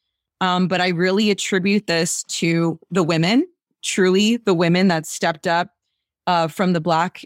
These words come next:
and Brown, um, caucus. And I mean, there were so many of us that were pulling people off the House floor saying, like, "We have to step up. We have to do something."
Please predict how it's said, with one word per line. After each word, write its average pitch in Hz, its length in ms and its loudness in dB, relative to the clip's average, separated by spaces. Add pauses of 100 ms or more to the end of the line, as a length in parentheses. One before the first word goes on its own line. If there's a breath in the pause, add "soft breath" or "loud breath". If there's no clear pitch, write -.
(120)
and 170 180 0
Brown, 165 560 0
um, 156 340 -2
caucus. 165 720 -4 (340)
And 180 340 0
I 180 120 -2
mean, 175 380 0
there 190 160 0
were 190 120 0
so 190 320 -2
many 202 500 2
of 175 180 0
us 175 300 -2
that 165 180 -2
were 165 160 -4
pulling 220 480 0
people 208 360 -2
off 190 160 0
the 196 80 -2
House 180 280 -2
floor 170 400 0
saying, 165 260 -2
like, 165 200 -2
"We 180 120 -2
have 170 300 -4
to 190 100 -6
step - 360 -4
up. 170 180 -4
We 175 100 -2
have 160 280 -4
to - 80 -2
do 175 180 -2
something." 160 580 -2